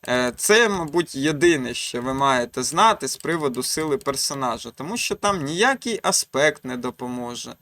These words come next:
е, не допоможе ніяке загартування, не допоможе ніяке інше освячення. Просто беремо от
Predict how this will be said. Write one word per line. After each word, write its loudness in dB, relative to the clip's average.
е, 0
не 0
допоможе 0
ніяке -2
загартування, -2
не -8
допоможе -4
ніяке -2
інше -6
освячення. -2
Просто 0
беремо 2
от -10